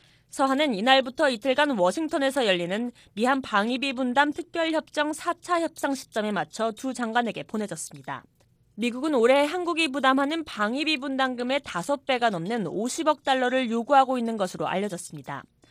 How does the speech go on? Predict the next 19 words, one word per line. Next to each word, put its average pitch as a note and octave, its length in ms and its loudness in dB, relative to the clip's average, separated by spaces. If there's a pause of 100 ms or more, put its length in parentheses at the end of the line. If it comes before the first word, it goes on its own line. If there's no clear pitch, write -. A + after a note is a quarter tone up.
(180)
스미스와 D#4 580 2
엥겔 C4 420 4
두 B3+ 160 -4
위원장은 A#3 460 2
서한에서 G#3+ 640 0
미국은 B3 420 -2
부자 C4+ 300 4
나라를 C4+ 400 4
아무 A3 340 2
대가 C#4+ 360 2
없이 C4+ 280 -4
지켜주고 A3 520 -2
있다는 F3+ 420 -4 (260)
트럼프 D4 280 0
대통령의 B3 640 2
발언은 A3 420 2
사실과 D4+ 540 0
다르다고 G3+ 540 0
지적했습니다. D3 760 -10